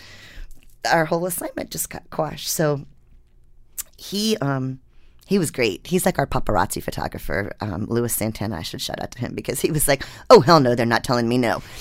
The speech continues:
And <laughs> he went around and talked to some autograph seekers, found out what hotel she was staying in. He's like, "Worst comes to worst, I'm following her back to her hotel room tonight. I'm gonna get the damn picture," you know.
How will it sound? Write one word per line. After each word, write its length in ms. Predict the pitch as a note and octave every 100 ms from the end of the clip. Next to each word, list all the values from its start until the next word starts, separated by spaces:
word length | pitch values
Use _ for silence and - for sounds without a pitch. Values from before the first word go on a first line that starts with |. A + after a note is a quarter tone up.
| - -
And 200 | D3+ E3
<laughs> 0 |
he 300 | A3 - C4+
went 340 | - C4+ B3
around 300 | D4 G#3 G#3
and 100 | F#3 - - - -
talked 200 | G3 G3
to 80 | G3+
some 220 | F3+ E3+
autograph 500 | E3 G3+ G#3+ G3 -
seekers, 720 | - - G#3 - F#3+ F#3+ F#3 - - -
found 240 | F#3 F#3+
out 60 | E3+
what 100 | E3
hotel 320 | C#3 - D#4
she 160 | D#4+ A3
was 160 | G3
staying 380 | - G#3+ G#3 G#3
in. 200 | G3+ G3
He's 160 | F#3 D#3
like, 160 | C3+
"Worst 160 | C3+ C#3+
comes 160 | D3 C3
to 80 | C3
worst, 220 | E3 -
I'm 80 | -
following 360 | - A#2+ C#3
her 60 | D3
back 200 | D3 -
to 80 | C3+
her 80 |
hotel 260 | D#3+ - A#2+
room 120 | A2+
tonight. 180 | A#2 D2+
I'm 80 | A#2
gonna 160 | D#3
get 160 | F3+ -
the 60 | A2+
damn 180 | G2+
picture," 300 | - - -
you 140 | F#2 E3+
know. 220 | -